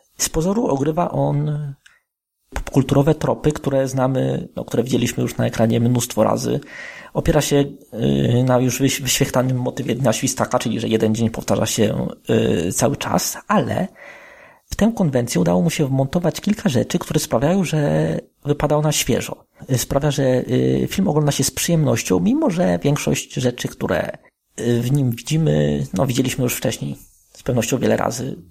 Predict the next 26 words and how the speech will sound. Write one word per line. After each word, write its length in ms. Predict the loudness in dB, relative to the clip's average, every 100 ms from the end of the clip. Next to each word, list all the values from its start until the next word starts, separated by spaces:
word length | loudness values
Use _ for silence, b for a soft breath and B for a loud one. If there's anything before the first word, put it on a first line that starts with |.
| -6
Na 80 | -4
plus, 460 | -2 -2 -2 -2
y, 160 | -2 -2
przede 220 | -2 -2
wszystkim 500 | -4 -4 -2 -2 0
należy 640 | 2 2 0 0 -2 -2 -8 -8 -2
policzyć 1080 | 0 0 2 0 0 -8 -8 -8 -8 -10 -14 _ _ _ _ -8
bardzo 320 | -2 0 0
sprawne 380 | -2 0 2 2
operowanie 440 | 2 2 2 2
budżetem. 540 | 0 -2 -2 0 0 0
Widać, 220 | 0 -2
że 100 | -2
ten 160 | -4 -4
film 360 | -4 -4 -4 -4
kosztował 440 | -4 0 2 2
mało, 380 | 2 2 2 -2 B B B -4
że 140 | -2
był 180 | 2 0
robiony 300 | 2 2 2 0 -2
maksymalnie 540 | -4 -2 0 0 0
po 120 | -2
kosztach, 480 | -2 -2 0 -2 0
ale 360 | 0 2 2 2
widać 280 | 2 0 0
też, 180 | -2